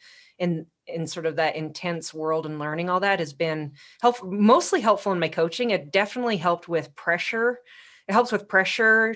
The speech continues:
type situations, whether it be in, in present, presentation, talks, competition on all s-, on all levels, and understanding, like, the deeper sides of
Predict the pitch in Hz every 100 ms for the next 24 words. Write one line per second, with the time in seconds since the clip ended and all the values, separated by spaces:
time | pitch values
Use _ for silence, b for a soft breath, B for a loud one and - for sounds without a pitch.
0 | - 226 208 208 208 214 208 208 220 185
1 | 175 170 156 165 165 160 151 151 147 143
2 | 139 _ - 185 185 165 _ _ - 190
3 | 165 196 190 185 185 175 165 185 180 170
4 | - - - 180 - - 175 - 165 165
5 | 165 B B B 165 160 170 165 - -
6 | - 170 165 165 160 165 143 143 165 165
7 | 156 - 156 156 151 147 139 143 160 160
8 | 151 156 151 156 143